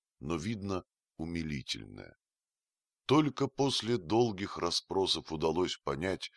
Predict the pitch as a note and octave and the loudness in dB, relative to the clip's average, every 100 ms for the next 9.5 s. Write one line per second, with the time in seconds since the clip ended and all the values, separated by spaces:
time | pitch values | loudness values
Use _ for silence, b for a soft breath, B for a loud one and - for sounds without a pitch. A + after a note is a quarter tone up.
0 | B B - - E2+ - A#2 G2+ - G#2+ | B B -10 -2 0 2 0 0 0 2
1 | - - G2 - A#2 G#2+ G2+ F2+ G#2+ B2 | 2 0 0 2 2 2 0 0 0 0
2 | D#2+ - - A#1+ - G#2 F#2+ F#2+ - F#2+ | 2 -2 -4 -6 -2 0 0 -2 0 4
3 | F#2+ G#2 F#2+ E2 F2+ G2 D#2+ F#2+ F#2 G#2 | 6 4 2 0 -2 0 0 -2 0 -4
4 | - A#2 E2 C#2+ B1+ F2 F2+ F#2 - D2 | -2 0 0 -2 -2 0 2 2 0 -4
5 | C#2+ - A2+ B2 A2 A2 - b b b | -4 -2 -2 -2 0 0 -2 b b b
6 | - E2+ F#2+ G2+ D3 C#3+ - B2+ - B2+ | 2 6 6 6 0 2 2 2 4 4
7 | A#2 - - G#2+ A2 F#2+ G2 - F#2+ F#2+ | 4 0 6 6 6 0 -2 0 0 2
8 | F#2 - F#2 F2+ F2+ F2+ E2 - - - | 0 0 -2 -2 -2 -2 -4 -10 -8 -4
9 | E2 B1+ A#1 - | -2 -4 -6 -10